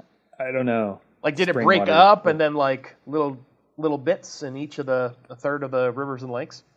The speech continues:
Speaker 2: I don't know.
Speaker 1: <laughs>
Speaker 2: And the star was called Wormwood, which is, I'm pretty sure, what they make absinthe out of.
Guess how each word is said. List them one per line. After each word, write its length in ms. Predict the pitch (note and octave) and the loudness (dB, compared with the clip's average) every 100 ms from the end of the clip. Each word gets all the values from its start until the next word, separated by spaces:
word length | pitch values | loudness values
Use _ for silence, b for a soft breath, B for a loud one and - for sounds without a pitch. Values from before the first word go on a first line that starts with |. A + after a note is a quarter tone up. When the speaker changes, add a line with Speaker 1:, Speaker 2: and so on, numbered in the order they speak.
| - | -16
Speaker 2:
I 140 | A2+ | -14
don't 80 | A2+ | -8
know. 920 | B2 G2+ F2+ - _ _ _ _ - G#2+ | -8 -8 -14 -20 _ _ _ _ -16 -16
Speaker 1:
<laughs> 40 | b b b b b b - | b b b b b b -8
Speaker 2:
And 120 | D#3+ | -4
the 60 | E3+ | -4
star 320 | - A#3 C#4 | 4 6 6
was 160 | B3 - | 4 2
called 320 | F#3 D#3+ C#3 | 4 4 0
Wormwood, 460 | F#3+ G#3+ A#2 A2 - - - | -2 -2 -6 -10 -14 -20 -16
which 140 | C#3 | -12
is, 220 | C#3+ - - | -12 -12 -12
I'm 100 | D3 | -8
pretty 220 | G4 A4 | -6 -4
sure, 160 | - G#3 | -4 -4
what 80 | |
they 100 | F3 | -4
make 320 | E3 E3+ B2+ _ | -2 -2 -4 _
absinthe 420 | C#3 A#3 A3 A2 A2 | 2 2 2 -12 -12
out 140 | F#2+ | -12
of. 180 | - | -14